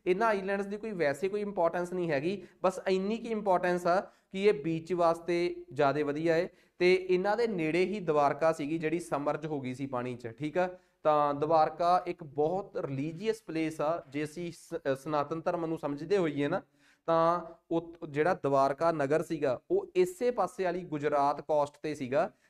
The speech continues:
ਤੇ ਉਹ ਸਮਰਜ ਹੋ ਗਿਆ ਸੀਗਾ, ਠੀਕ ਆ, ਜਦੋਂ ਪੁਰਾਣੇ ਟਾਈਮਾਂ ਦੇ ਵਿੱਚ। ਤਾਂ ਇਹ ਆਈਲੈਂਡਸ ਦੀ ਖਾਸੀਅਤ ਕੀ ਆ ਕਿ ਸਮੇਂ ਦੇ ਨਾਲ ਇਹ ਕਈ ਵਾਰੀ ਅਮਰਜ ਜਾਂ ਸਮਰਜ ਹੁੰਦੇ ਰਹਿੰਦੇ ਆ। ਸੋ ਖੈਰ, ਨੈਕਸਟ,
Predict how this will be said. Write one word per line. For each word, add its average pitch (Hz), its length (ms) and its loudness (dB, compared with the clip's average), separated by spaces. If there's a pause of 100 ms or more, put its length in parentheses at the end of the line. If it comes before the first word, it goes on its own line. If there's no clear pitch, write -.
(120)
ਤੇ 175 60 2
ਉਹ 180 80 4
ਸਮਰਜ 175 500 0
ਹੋ 175 160 -2
ਗਿਆ 135 180 0
ਸੀਗਾ, 127 500 -4
ਠੀਕ 139 220 -4
ਆ, 175 80 4
ਜਦੋਂ 151 320 0
ਪੁਰਾਣੇ 147 400 -2
ਟਾਈਮਾਂ 135 340 -2
ਦੇ 135 80 0
ਵਿੱਚ। 135 300 -6 (280)
ਤਾਂ 170 320 4 (280)
ਇਹ 190 200 8
ਆਈਲੈਂਡਸ 170 500 0
ਦੀ 190 140 -8
ਖਾਸੀਅਤ 185 540 -2
ਕੀ 185 240 -6
ਆ 185 120 0
ਕਿ 220 140 -12
ਸਮੇਂ 170 420 -4
ਦੇ 202 140 0
ਨਾਲ 160 280 2
ਇਹ 180 140 -2
ਕਈ 165 220 -4
ਵਾਰੀ 170 320 -4
ਅਮਰਜ 151 320 0
ਜਾਂ 196 160 0
ਸਮਰਜ 160 480 -2
ਹੁੰਦੇ 139 300 0
ਰਹਿੰਦੇ 120 320 -2
ਆ। 110 60 -2 (300)
ਸੋ 160 480 0 (360)
ਖੈਰ, 175 300 4
ਨੈਕਸਟ, 165 300 -2